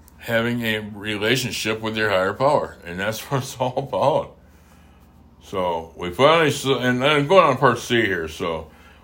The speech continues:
we finally saw that in some kind of God was a part of our makeup. Sometimes we had to search persistently, but he was there. He was as much of a fact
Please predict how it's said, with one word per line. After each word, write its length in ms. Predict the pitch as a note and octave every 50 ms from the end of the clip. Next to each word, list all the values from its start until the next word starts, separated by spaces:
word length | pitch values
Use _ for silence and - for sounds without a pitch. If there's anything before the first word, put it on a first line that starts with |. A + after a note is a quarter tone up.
| - - - -
we 80 | A2+
finally 420 | A2 - D3 D#3 E3 E3+ E3 D3 B2
saw 400 | - - D3 C#3+ C#3+ C#3+ C#3+ C3+
that 360 | C3 B2 A#2 A2+ G#2+ - - - - - - - - - - - - -
in 120 | G#2+ F#2+
some 420 | - - - C#3+ C#3+ D3 C#3+ C3+
kind 340 | - C3+ C3 B2+ C3 C3 A#2+
of 260 | G#2+ G2 F#2 E2 -
God 440 | - A2+ A2+ A#2+ B2 B2 B2 B2 A#2+
was 200 | G#2+ G#2 G2+ G2
a 80 | F#2+ F2+
part 540 | - - - - - - B2+ B2+ C3+ C3 G2+
of 120 | F#2+ F#2+
our 180 | G#2 G2 F#2+ F#2
makeup. 640 | F#2+ G2+ G#2 G2+ G2 - - E2 D#2 C#2 - - - - - - - - - - _ - - - - - - - _ _
Sometimes 520 | - - E3 F3 F3 - G3 F#3 F3+ E3 D3+
we 160 | D#3+ D#3+ D3
had 280 | D3+ D3+ D3 D3+ D3 -
to 100 | C3 A#2+
search 520 | - - - C#3 C3 B2 - - - - - - - - - -
persistently, 1120 | - - A#2+ A2+ - - - D#3+ E3 - - - B2 G2+ F2 E2 E2 D#2+ D2 C2+ D#2 - - - - - - - - - - _ - - - - - - - - - - - - - - - - - - - - -
but 160 | - F#2+ A2
he 80 | B2+ C3+
was 200 | B2+ A2 F#2+ G#2
there. 420 | B2 D3 D3+ G#2+ F2+ - - - - - - - - - - - - - - - - - - -
He 100 | - A2
was 200 | B2+ D3 D3+ D3+
as 200 | E3 D#3 D3 C#3
much 240 | C#3 D3+ D#3+ D#3 D#3
of 140 | D3+ C3+ C#3
a 120 | D3 C#3+
fact 480 | C#3+ - D3 D3 D3 D3+ D3 D3 -